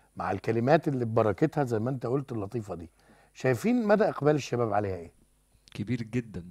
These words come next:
Speaker 2: يا، يا كله يعني
Speaker 1: عن قناعه ولا تقليد؟
Speaker 2: لا، مش تقليد. هو،
Speaker 1: آه.
Speaker 2: هو كله دلوقتي الناس كلها معظمها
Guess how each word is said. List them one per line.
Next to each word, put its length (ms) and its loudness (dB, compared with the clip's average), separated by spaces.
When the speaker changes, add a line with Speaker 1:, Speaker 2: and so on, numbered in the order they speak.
Speaker 2:
يا، 260 -6
يا 220 0
كله 420 12
يعني 160 6
Speaker 1:
عن 120 10
قناعه 400 12
ولا 160 12
تقليد؟ 460 4
Speaker 2:
لا، 140 -4
مش 120 -2
تقليد. 400 0
هو، 180 6
Speaker 1:
آه. 60 6
Speaker 2:
هو 180 10
كله 280 6
دلوقتي 520 4
الناس 220 -2
كلها 160 -2
معظمها 680 4